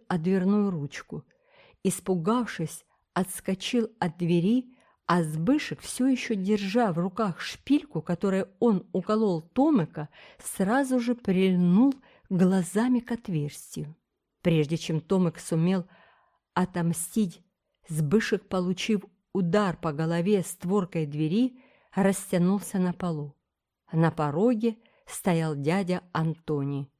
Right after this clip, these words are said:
«Что здесь происходит?» сказал он. «Ирена, займись ребятами, а ты, Томек, поскольку уже вернулся домой, иди к нам в зал». Неуверенными шагами Томек вошёл в комнату.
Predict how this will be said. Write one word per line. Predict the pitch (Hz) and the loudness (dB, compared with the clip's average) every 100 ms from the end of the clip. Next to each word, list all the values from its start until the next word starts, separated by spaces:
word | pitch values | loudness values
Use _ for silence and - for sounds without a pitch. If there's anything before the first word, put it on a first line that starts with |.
| _ _ _ | _ _ _
«Что | - 208 185 | 0 4 6
здесь | 170 | 4
происходит?» | - - 202 - - 330 190 143 - _ _ _ _ | 0 0 0 -4 2 4 4 0 -6 _ _ _ _
сказал | - - 151 139 143 | -20 -8 -6 -4 -4
он. | 139 147 - _ _ _ _ _ _ | -4 -6 -12 _ _ _ _ _ _
«Ирена, | 185 185 285 196 131 - _ _ | 6 8 8 4 0 -8 _ _
займись | 160 170 180 202 185 | 2 4 6 4 4
ребятами, | 196 214 269 226 151 143 143 _ _ | 2 4 4 4 -2 -4 -8 _ _
а | 165 | -6
ты, | - 247 | 2 4
Томек, | 254 302 156 - _ _ | 6 6 4 -2 _ _
поскольку | 185 - 190 180 185 | -6 2 0 2 0
уже | 180 | 2
вернулся | 180 185 190 160 - | 2 2 2 0 -2
домой, | 160 170 156 143 - _ | 0 2 2 -2 -8 _
иди | 262 226 | 4 4
к | - | 4
нам | 175 160 | 2 0
в | 147 | 0
зал». | 143 139 139 _ _ _ _ _ _ _ _ _ - | -2 -4 -6 _ _ _ _ _ _ _ _ _ -4
Неуверенными | 160 156 147 226 277 175 147 139 | -2 0 2 2 2 0 -2 -2
шагами | - - 135 135 160 233 233 226 220 - - _ - | -6 -10 -10 -4 -2 2 0 0 -4 -20 -20 _ 4
Томек | 349 359 - | 4 4 2
вошёл | 208 185 - 254 | -2 -2 0 0
в | - | -2
комнату. | _ 170 170 175 170 - 170 | _ -2 0 0 -2 -6 -12